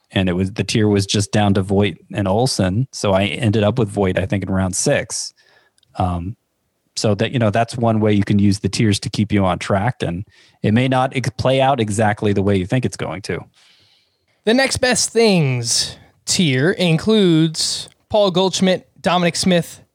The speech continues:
Speaker 2: Vladimir Guerrero, Max Muncy, Carlos Santana, who is lower
Speaker 1: Points
Speaker 2: in,
Speaker 1: league only.
Speaker 2: in a
Speaker 1: Yeah.
Speaker 2: categories league, uh, Mike Moustakas, and then Rhys Hoskins, who is also points league only for this tier, and he would be lowered in a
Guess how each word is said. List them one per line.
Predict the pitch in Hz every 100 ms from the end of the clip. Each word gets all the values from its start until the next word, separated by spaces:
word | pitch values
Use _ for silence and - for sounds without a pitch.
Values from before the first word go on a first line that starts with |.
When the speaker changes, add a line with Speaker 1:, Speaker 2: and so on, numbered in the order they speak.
| -
Speaker 2:
Vladimir | 139 165 190 185 185
Guerrero, | 160 160 160 160 156
Max | 147 160 - -
Muncy, | 180 185 - 190 170 - _ _ _
Carlos | - 196 202 190
Santana, | 185 160 - 185 196 202
who | 185 175
is | 156 151 151 139 160
lower | 147 160 165 160
Speaker 1:
Points | 107
Speaker 2:
in, | -
Speaker 1:
league | 156
only. | 107 92 92 - _ _
Speaker 2:
in | 160
a | 151
Speaker 1:
Yeah. | 151
Speaker 2:
categories | 170 160 160 156 170
league, | 165 160 -
uh, | 143
Mike | 143 156 165
Moustakas, | 160 - 165 - 170 - -
and | 160
then | 151
Rhys | 151 151
Hoskins, | - 127 - 143 139
who | 139 135
is | 131 - - - - - -
also | 151 - 156 143
points | 135 - 160 -
league | 143
only | 127 175 175 170
for | - 165 160
this | 147
tier, | - 165 156 143
and | 135
he | 143
would | 139
be | 135 135
lowered | 135 143 143 143 -
in | 165 160
a | 151 151 151 143